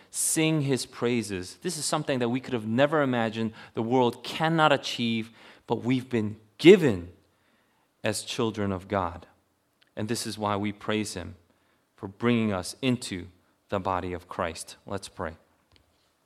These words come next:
Lord, we thank you for the word that you've given us, and we pray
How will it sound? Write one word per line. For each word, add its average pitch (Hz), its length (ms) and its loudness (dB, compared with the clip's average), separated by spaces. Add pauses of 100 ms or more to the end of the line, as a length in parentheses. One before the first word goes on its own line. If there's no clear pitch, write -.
(2500)
Lord, 113 220 2
we 113 100 0
thank 131 300 -2
you 117 100 -2
for 117 560 2
the 120 120 -8
word 113 280 0
that 110 80 0
you've 107 240 -4
given 113 300 -2
us, - 520 -4
and 123 180 -2
we 135 140 2
pray 131 720 -2